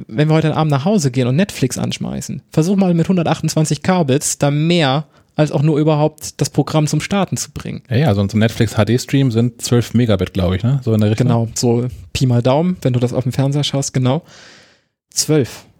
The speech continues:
Speaker 1: Megabits von hundertachtundzwanzig K Bits. Das heißt,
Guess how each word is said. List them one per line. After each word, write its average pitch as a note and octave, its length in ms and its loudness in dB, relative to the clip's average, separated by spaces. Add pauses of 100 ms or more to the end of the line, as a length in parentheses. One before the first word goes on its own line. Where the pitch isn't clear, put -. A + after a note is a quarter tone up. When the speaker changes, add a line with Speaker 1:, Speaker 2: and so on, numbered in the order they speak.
(120)
Speaker 1:
Megabits C3 1160 -2 (960)
von C#3 420 0 (100)
hundertachtundzwanzig C#3+ 1200 0
K D#3+ 240 2
Bits. - 460 -2
Das A#2+ 160 -4
heißt, B2 420 0